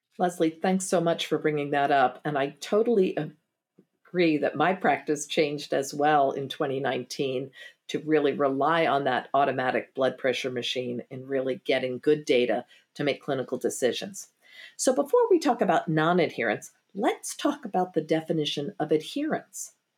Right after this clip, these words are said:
The World Health Organization defines adherence as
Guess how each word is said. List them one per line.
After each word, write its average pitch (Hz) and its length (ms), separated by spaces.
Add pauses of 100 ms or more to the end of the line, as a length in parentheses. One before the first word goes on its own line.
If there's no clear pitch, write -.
(260)
The 151 80
World 185 340
Health 185 260
Organization 156 920 (400)
defines 247 460
adherence 151 520 (120)
as 160 360